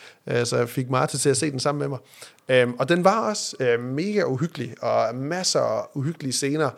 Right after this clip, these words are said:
Men jeg tror, i sidste ende, så tror jeg, jeg følte, at den, den lagde sig lidt for meget op i de her jumpscares, og det er helt klart jumpscares, jeg mindst kan lide i gyserfilm. Altså, det er film med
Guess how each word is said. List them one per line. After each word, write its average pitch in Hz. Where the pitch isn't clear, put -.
Men 135
jeg 131
tror, 160
i 156
sidste 170
ende, 156
så 170
tror 160
jeg, 139
jeg 123
følte, 151
at -
den, 123
den 143
lagde 151
sig 165
lidt 208
for 170
meget 156
op 160
i 151
de 151
her 147
jumpscares, 127
og 110
det 135
er 139
helt 156
klart 131
jumpscares, 139
jeg 135
mindst 143
kan 131
lide 143
i 131
gyserfilm. 113
Altså, 110
det 123
er 117
film 165
med 135